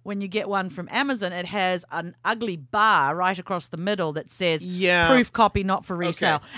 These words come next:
Speaker 1: And you can't get author copies until your book is live.
Speaker 2: Okay.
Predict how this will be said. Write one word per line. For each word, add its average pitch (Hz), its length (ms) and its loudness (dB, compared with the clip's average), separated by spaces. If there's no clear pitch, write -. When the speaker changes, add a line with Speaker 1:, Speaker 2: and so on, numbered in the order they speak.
Speaker 1:
And 285 460 2
you 240 240 2
can't 311 600 -2
get 285 300 -2
author 285 320 -2
copies 240 440 0
until 196 300 -8
your 214 140 -4
book 196 200 -8
is 160 100 -8
live. 160 640 0
Speaker 2:
Okay. 123 280 -8